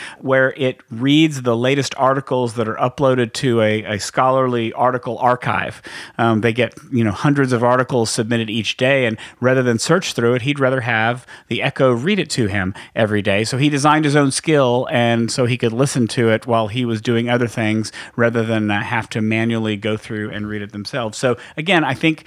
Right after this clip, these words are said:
we're only at the beginning of the things that you can do with it. Some of it may seem rather trivial or minor, but I think that's gonna change as time goes on. I think we're gonna find new and better ways to do it as the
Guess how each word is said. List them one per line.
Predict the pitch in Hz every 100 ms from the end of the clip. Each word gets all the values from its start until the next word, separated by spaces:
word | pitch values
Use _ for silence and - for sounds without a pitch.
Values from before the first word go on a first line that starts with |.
| - - - -
we're | 147
only | - 160 185 160
at | 139 -
the |
beginning | 113 107 101 151 147 110 113
of | - 117 113 110 104 -
the | -
things | 113 143 139 135 117
that | 117
you | 135
can | 123 127 104
do | 120 131
with | 113 98
it. | 104 - -
Some | - 160
of | 151 147
it | 143
may | 131
seem | 123 - 135 131 131
rather | - 120 117
trivial | 110 - 143 151 170 175
or | 120
minor, | 113 113 123 147 175 - -
but | 131
I | 123
think | - 135 -
that's | - 143 -
gonna | 131
change | 113 - 135 120
as | 113
time | - 120 113
goes | 110 107
on. | 123 117
I | 107
think | 104 113
we're | 120
gonna | 113 113
find | - 120 113
new | 110 113 113
and | 107
better | 104 113 113
ways | 110 110 107
to | -
do | 107 107 107
it | 101 -
as | - 120 107
the | 110